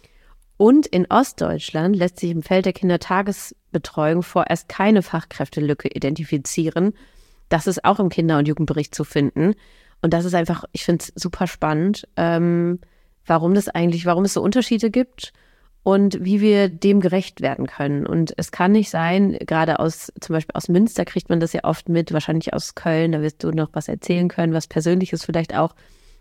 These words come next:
ist es einfach schwierig, einen guten Kita-Platz zu bekommen, der eben erreichbar ist.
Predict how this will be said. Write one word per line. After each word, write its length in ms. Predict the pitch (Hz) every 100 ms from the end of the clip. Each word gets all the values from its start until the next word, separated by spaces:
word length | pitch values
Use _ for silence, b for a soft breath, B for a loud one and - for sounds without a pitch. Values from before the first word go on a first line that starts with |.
| b -
ist 180 | 165
es 120 | 180 -
einfach 260 | 160 160
schwierig, 480 | - - 165 175 -
einen 260 | 160 160 160
guten 280 | - - 175
Kita-Platz 600 | - 180 - - - -
zu 120 | -
bekommen, 400 | 165 - 180 185
der 120 | 165 -
eben 200 | 147 151
erreichbar 500 | 147 143 156 - -
ist. 300 | 131 -